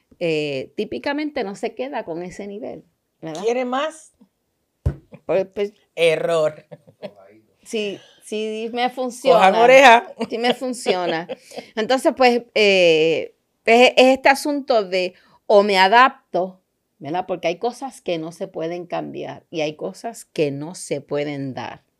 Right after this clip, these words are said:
Speaker 1: ¿verdad? No vas a picar la cama en dos.
Speaker 2: No,
Speaker 1: ¿Verdad?
Speaker 2: la cama no va.
Speaker 1: Entonces, pues, te adaptas. Y tú te puedes adaptar. Y entonces hay gente que se, se adapta con más facilidad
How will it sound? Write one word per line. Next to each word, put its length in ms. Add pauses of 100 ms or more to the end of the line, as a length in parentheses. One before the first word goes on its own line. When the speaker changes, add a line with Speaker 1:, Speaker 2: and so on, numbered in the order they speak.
(240)
Speaker 1:
¿verdad? 220 (320)
No 280
vas 160
a 100
picar 280
la 160
cama 280
en 60
dos. 140 (300)
Speaker 2:
No, 320 (300)
Speaker 1:
¿Verdad? 180
Speaker 2:
la 60
cama 220
no 140
va. 180
Speaker 1:
Entonces, 680 (100)
pues, 220 (540)
te 80
adaptas. 920 (380)
Y 180
tú 140
te 120
puedes 320
adaptar. 600
Y 40
entonces 460
hay 140
gente 520 (500)
que 160
se, 640 (140)
se 220
adapta 420
con 160
más 140
facilidad 680